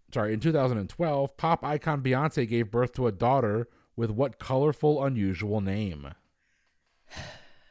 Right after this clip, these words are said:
Speaker 2: Was it Blue Ivy?
Speaker 1: Blue Ivy is correct.
Speaker 2: Okay. You don't have to look up the Nathan Hale thing. I was wrong.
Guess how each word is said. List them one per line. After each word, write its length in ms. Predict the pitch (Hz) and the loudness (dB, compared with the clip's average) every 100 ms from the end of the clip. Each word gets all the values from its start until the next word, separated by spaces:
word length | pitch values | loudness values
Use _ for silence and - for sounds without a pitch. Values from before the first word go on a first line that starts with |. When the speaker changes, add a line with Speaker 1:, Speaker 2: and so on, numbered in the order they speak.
| _ _ - | _ _ -8
Speaker 2:
Was 120 | 113 | -4
it 240 | 113 - - | -4 -6 -8
Blue 280 | 143 143 123 | 0 2 4
Ivy? 500 | 127 147 175 190 190 - _ | 4 4 4 2 0 -8 _
Speaker 1:
Blue 340 | - 120 143 151 | 0 4 4 4
Ivy 480 | 95 110 107 110 98 | 2 2 2 0 0
is 160 | 98 | -2
correct. 880 | - 107 85 73 80 76 - - - | -4 -10 -8 -6 -6 -6 -8 -14 -10
Speaker 2:
Okay. 340 | 113 101 107 104 - | -8 -2 -2 -4 -2
You 120 | 165 151 | 6 8
don't 140 | 143 | 8
have 140 | 143 | 6
to 60 | 139 | 4
look 180 | 131 127 | 2 2
up 80 | 120 | 2
the 60 | |
Nathan 300 | 120 123 120 | 2 2 0
Hale 240 | 113 117 107 | 0 0 0
thing. 220 | 120 107 | -4 -6
I 80 | 110 | -6
was 160 | 101 | -6
wrong. 220 | 101 98 | -10 -12